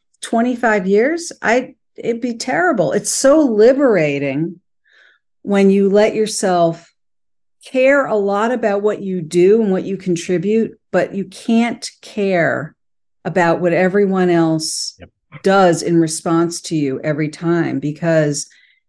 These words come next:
Speaker 1: if you do, you will definitely shrink away and not, you know, and just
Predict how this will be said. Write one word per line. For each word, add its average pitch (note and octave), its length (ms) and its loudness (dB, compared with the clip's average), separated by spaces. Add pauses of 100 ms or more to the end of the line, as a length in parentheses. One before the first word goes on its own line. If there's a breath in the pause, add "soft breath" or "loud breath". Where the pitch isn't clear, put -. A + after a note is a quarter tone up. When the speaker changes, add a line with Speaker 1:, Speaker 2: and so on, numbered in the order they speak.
(140)
Speaker 1:
if F#3 220 -2
you F#3 140 0
do, D#3 640 4 (280)
you F#3+ 280 -4
will E3 640 2 (100)
definitely E3 680 -2
shrink D#3 400 -2
away C#3 680 -4 (140)
and D3+ 160 0
not, C#3+ 380 -2
you E3+ 120 0
know, B2 160 -4
and C#3+ 140 -2
just C#3 320 -12